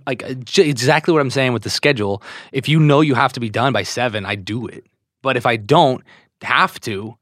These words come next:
and that there has to be a real thing that I, you know, has to fight. Like, I try to get people to trick me into, like,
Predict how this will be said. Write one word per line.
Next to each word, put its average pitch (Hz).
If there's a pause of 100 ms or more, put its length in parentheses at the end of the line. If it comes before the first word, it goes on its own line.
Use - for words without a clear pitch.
and 120
that 120
there 131
has 160
to -
be 143
a 131
real 123
thing 131
that 110
I, 117
you 113
know, 107
has 120
to 117
fight. -
Like, 139
I 160
try 196
to 180
get 139
people 139
to 110
trick -
me 123
into, 113
like, 104